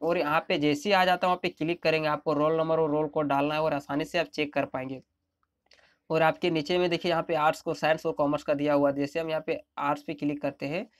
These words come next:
आर्ट्स का भी उसी तरह आप चेक कर पाएंगे। आर्ट्स का भी उसी तरह से सेम प्रोसेस है, आपको जाना है। और यहाँ पे देखिए, यहाँ पे टुडे का ऑप्शन दिखाई दे रहा है, now अवेलेबल दिखाई नहीं दे रहा है।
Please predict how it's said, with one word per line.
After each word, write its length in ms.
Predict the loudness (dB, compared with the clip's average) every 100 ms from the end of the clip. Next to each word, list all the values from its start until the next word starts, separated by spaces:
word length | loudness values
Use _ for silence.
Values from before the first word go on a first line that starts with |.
| _ _ _
आर्ट्स 340 | -2 0 0 0
का 140 | -2
भी 120 | 0
उसी 200 | -2 -4
तरह 400 | -10 _ -4 -2
आप 80 | -2
चेक 140 | -2
कर 100 | -4
पाएंगे। 420 | -4 -6 -6 -8 -10 _ -20 _ _ _ _ -20 -20 _ -6
आर्ट्स 120 | -4
का 60 | -6 -8
भी 80 | -10 _ -8
उसी 60 |
तरह 100 | -6
से 140 | -4 -6
सेम 240 | -6 -6
प्रोसेस 340 | -6 -8 -8
है, 80 | -10 -12 _ _ _ _ _ _ _ _ _ _
आपको 260 | _ -20 -16
जाना 220 | -10 -8
है। 240 | -8 -10 -14 _ _ _ -12
और 100 | -10
यहाँ 300 | -8 -8 -8
पे 100 | -6
देखिए, 280 | -4 -4 -4
यहाँ 160 | -4 -4
पे 140 | -4
टुडे 340 | -4 0 0 2
का 160 | 2
ऑप्शन 240 | 2 0 -4
दिखाई 280 | -2 -2
दे 140 | -2 -2
रहा 120 | -4
है, 80 | -2
now 140 | 2 4
अवेलेबल 420 | 4 2 2 0
दिखाई 300 | -2 -4 -2
नहीं 200 | -2 0
दे 120 | 0 -2
रहा 100 |
है। 120 | -4